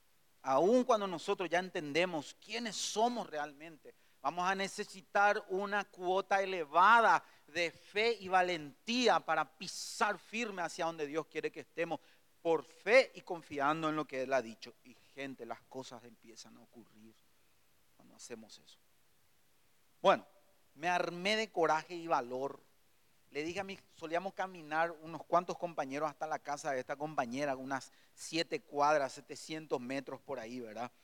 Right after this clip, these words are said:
Y va-, éramos varios compañeros. Yo le dije, "Miren, mañana a la salida, ustedes desaparezcan a tal parte. Cuando lleguemos enfrente de la iglesia mormón", recuerdo así, vívidamente, "ustedes toman otro camino.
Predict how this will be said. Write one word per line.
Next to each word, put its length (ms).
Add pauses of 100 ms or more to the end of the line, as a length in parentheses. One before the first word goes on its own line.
(400)
Y 160
va-, 100
éramos 300
varios 240
compañeros. 500
Yo 120
le 80
dije, 200
"Miren, 280 (240)
mañana 480
a 20
la 120
salida, 500 (640)
ustedes 340
desaparezcan 920
a 80
tal 260
parte. 200
Cuando 220
lleguemos 440
enfrente 400
de 80
la 60
iglesia 340
mormón", 480
recuerdo 360
así, 280 (280)
vívidamente, 720 (480)
"ustedes 460
toman 260
otro 240
camino. 420